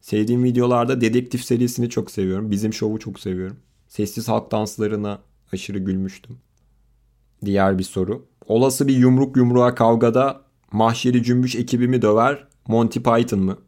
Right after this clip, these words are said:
Yani bilmiyorum, Monty Python daha kalıplı duruyor, Monty Python ekibi. Daha sağlıklı duruyorlar. Ama biraz inek tipler gibi yani.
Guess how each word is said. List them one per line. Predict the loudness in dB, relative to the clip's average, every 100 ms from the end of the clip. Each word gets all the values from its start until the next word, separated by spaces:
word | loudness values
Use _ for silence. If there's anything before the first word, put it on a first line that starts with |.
| _ _ _ _ _ _ _ -10
Yani | -6 -6
bilmiyorum, | -6 -4 -4
Monty | -4 -6
Python | -4 -2 -2 -4 -6 -6 _ _ -8
daha | -4 -4 -6 _ _ _ _ _ _ _ _ -8
kalıplı | -4 -2 -2 -2
duruyor, | -2 -2 -4
Monty | -8 -12 -14
Python | -10 -10 -6
ekibi. | -6 -6 -10 -14 -18 _ _
Daha | -8 -8
sağlıklı | -4 -4 -2 -4 -6
duruyorlar. | -4 -4 -6 -8 _ _ _ _ _ _ _ -8
Ama | -4 -2
biraz | 0 0 -4 -12 _ _ _ _ -6
inek | -2 -2 -6
tipler | -12 -4 -2
gibi | -2 -2 -4
yani. | -4 -4 -6